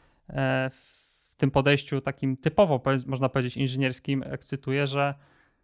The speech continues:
kurczę, no nie ma dwóch takich samych projektów i ciężko jest sobie wyobrazić sytuację, w której miałbym jeden do jednego ten sam system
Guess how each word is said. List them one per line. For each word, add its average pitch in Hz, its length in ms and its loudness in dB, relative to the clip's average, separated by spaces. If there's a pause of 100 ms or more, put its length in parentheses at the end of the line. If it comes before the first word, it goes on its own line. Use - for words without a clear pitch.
(240)
kurczę, 156 520 0
no 160 100 -2
nie 170 120 0
ma 165 100 4
dwóch 139 180 -4
takich - 240 -6
samych 139 220 -2
projektów - 580 -2 (180)
i 131 440 -6 (640)
ciężko 143 360 0
jest 127 280 -2
sobie 131 240 -4
wyobrazić 127 800 -4
sytuację, 131 460 -6
w - 60 -12
której 131 260 -4
miałbym 127 380 -2
jeden 127 240 0
do 123 80 -4
jednego 123 340 -2
ten 123 140 -6
sam 123 220 -6
system 170 520 -4